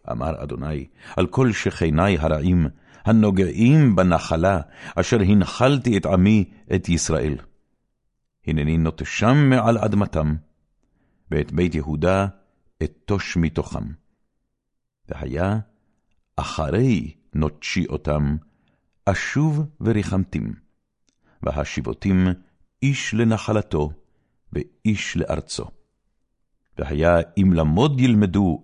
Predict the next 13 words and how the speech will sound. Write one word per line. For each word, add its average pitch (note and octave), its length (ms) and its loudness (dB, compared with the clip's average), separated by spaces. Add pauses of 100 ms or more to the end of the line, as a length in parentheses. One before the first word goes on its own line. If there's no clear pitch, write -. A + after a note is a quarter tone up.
את G2 120 -2
דרכי F2+ 600 0
עמי, F#2+ 340 4 (280)
להישבע A2 720 2
בשמי, A#2+ 840 2 (200)
חי A2 580 -2
אדוני, D#2+ 640 -2 (680)
כאשר - 460 -2
לימדו E2+ 580 2
את D#2+ 100 -4
עמי, F2+ 360 2 (400)
להישבע E2+ 680 0
בבעל D#2 680 0